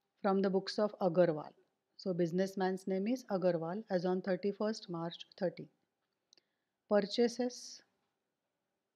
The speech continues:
debtors and drawings, these three have got adjustment, that's why star is there.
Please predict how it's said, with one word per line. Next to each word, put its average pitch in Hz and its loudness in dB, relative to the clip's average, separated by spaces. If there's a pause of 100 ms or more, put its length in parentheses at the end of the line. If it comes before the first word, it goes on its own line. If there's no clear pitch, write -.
(540)
debtors 196 2
and 208 0
drawings, 180 2
these 190 -4
three 233 -2 (1600)
have 196 2
got 190 6
adjustment, 196 0
that's 175 -2
why 196 0
star 175 2
is - -4 (1300)
there. 196 4